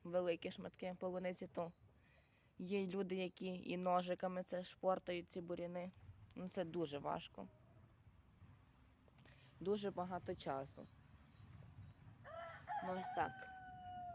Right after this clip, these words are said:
У мене вже на підвіконні полуниця цвіте. Десь я вам покажу обов'язково. Кому цікаво, пишіть в коментарях.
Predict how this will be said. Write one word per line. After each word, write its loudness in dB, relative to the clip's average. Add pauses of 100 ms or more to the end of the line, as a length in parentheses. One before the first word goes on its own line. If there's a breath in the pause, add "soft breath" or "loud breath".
(3750)
У -6
мене 6
вже 6
на -2
підвіконні 2
полуниця 2
цвіте. 0 (640 loud breath)
Десь 6
я 6
вам 4
покажу 4
обов'язково. 4 (1200 loud breath)
Кому 4
цікаво, 2
пишіть 0
в -20
коментарях. 0